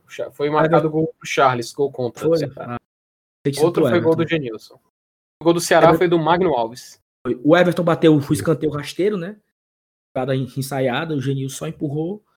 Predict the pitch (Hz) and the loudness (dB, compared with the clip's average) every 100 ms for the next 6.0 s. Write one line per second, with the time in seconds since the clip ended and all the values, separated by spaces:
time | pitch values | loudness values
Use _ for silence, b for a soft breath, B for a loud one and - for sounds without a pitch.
0 | _ _ _ _ _ - 165 156 185 185 | _ _ _ _ _ 2 4 4 2 2
1 | 170 170 135 170 170 143 160 156 156 - | 2 4 4 4 2 0 0 0 -2 -6
2 | 160 160 - 151 131 131 160 185 180 156 | -4 -4 -2 0 2 4 4 4 0 0
3 | 143 143 151 156 151 151 147 143 - 175 | 4 4 6 4 0 -2 -2 -2 0 2
4 | 165 143 139 - 123 143 139 127 139 147 | 2 -2 -6 -4 0 0 2 4 4 2
5 | 123 135 139 135 - 139 170 175 180 | 0 -2 -2 -6 -4 -2 -2 -2 -8